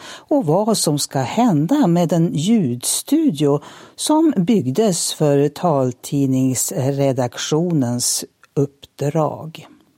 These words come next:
Bygger man om regionens hus på det sätt vi förstått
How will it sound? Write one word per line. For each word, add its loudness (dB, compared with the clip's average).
Bygger 2
man 4
om 4
regionens 2
hus 2
på -8
det -2
sätt -2
vi 0
förstått -4